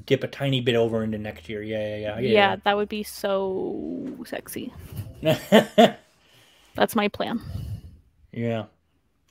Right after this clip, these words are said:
Speaker 1: What, uh, I mean, if you wanna keep it a secret, you can, but if you, you'd be able to talk about, like, what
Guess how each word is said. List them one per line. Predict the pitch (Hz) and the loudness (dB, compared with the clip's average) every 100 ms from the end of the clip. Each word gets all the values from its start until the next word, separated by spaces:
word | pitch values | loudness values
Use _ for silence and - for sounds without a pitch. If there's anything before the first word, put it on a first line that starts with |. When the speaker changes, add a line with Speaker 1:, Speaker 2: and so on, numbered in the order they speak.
| - | -14
Speaker 1:
What, | 117 123 135 | -4 4 6
uh, | 135 131 131 127 123 117 _ _ _ - - - _ _ - | 8 8 8 8 6 2 _ _ _ -20 -20 -20 _ _ -2
I | 127 | 0
mean, | 117 113 | 2 0
if | 110 | 0
you | 113 | -2
wanna | 120 117 | -2 -2
keep | 123 117 | -6 -8
it | 107 | -8
a | |
secret, | - 135 127 113 | -4 -4 -2 -4
you | 107 | -4
can, | 143 123 110 | -2 -2 -2
but | |
if | 110 110 | -6 -6
you, | 120 | -6
you'd | 127 123 117 | -6 -8 -6
be | 117 120 | -6 -4
able | 117 139 151 131 | -2 2 0 0
to | |
talk | 113 110 104 | -4 -10 -8
about, | 113 110 110 | -6 -6 -6
like, | 113 104 | -6 -6
what | 110 117 | -4 -4